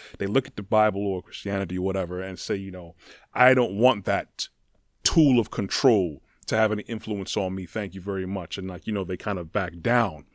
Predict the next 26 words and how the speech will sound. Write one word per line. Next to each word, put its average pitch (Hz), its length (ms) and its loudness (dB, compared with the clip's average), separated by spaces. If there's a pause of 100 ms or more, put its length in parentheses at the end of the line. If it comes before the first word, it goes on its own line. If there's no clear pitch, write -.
(380)
on 85 220 -4
that. 78 280 -12 (240)
And 98 140 0
the 90 60 -6
problem 151 520 6
is 139 340 4 (280)
they 90 240 0
look 127 240 4
at 156 100 -2
the 135 80 -12
Bible, 160 380 8
say, 135 180 -2
"Ah, 151 300 6
you 139 260 0
use 131 300 -2
these 123 260 -2
things 110 320 2
to - 100 -10
control 123 520 4
us." - 280 -4 (1000)
But - 80 -8
on 110 120 0
the 110 60 2
other 143 180 6
hand, 101 380 -4
now 98 360 -2